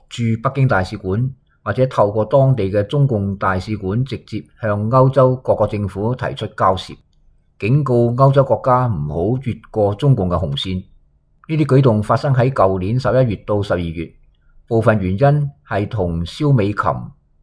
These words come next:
蔡英文以及台灣外交部長林佳龍訪問歐洲有關。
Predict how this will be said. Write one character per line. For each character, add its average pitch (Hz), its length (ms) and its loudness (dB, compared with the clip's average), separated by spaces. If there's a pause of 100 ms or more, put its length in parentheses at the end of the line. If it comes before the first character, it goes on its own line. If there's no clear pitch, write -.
蔡 110 160 0
英 131 220 4
文 73 220 -4 (480)
以 127 80 -6
及 123 60 0
台 113 100 4
灣 117 340 2
外 104 160 4
交 123 180 2
部 101 200 -2
長 117 440 0
林 85 240 -2
佳 127 180 4
龍 82 220 -2
訪 90 200 -4
問 107 140 0
歐 107 180 2
洲 107 160 2
有 78 180 -2
關。 87 260 -4